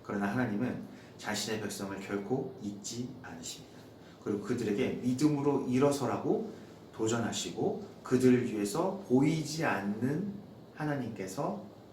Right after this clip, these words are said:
보이는 우연의 사건들을 통해서 우리에게 말씀하신다는 것입니다. 그래서 우리가 말세가 될수록 더욱 깨어 있어야겠습니다.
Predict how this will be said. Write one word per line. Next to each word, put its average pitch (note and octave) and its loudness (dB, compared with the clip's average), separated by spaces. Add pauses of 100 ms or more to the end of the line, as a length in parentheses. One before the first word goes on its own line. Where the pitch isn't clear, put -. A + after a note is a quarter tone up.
(760)
보이는 C3 6
우연의 E3 6
사건들을 C3 0
통해서 C#3 -4 (460)
우리에게 F#2+ -4
말씀하신다는 - -8
것입니다. - -16 (500)
그래서 A2 0
우리가 G2+ 0
말세가 G2+ 0
될수록 F#2+ -4
더욱 B2 0 (260)
깨어 F3 0 (240)
있어야겠습니다. - -8